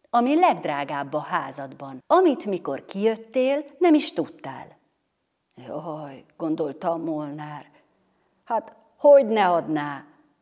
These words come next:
Hát már mi lehet az olyan nagy érték ebben a szegény házban, hiszen nincsen neki már semmije,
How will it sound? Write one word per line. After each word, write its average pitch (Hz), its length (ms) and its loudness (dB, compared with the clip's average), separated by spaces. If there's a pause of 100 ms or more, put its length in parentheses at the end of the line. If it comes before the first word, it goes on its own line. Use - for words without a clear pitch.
(400)
Hát 269 220 0
már 285 160 4
mi 349 180 4
lehet 214 320 4
az 202 140 0
olyan 208 240 2
nagy 180 280 2
érték 208 480 2
ebben 196 240 -2
a 156 60 -2
szegény 202 560 -2
házban, 180 640 -4 (340)
hiszen 285 360 2
nincsen 277 420 4
neki 233 260 2
már 208 220 4
semmije, 190 720 0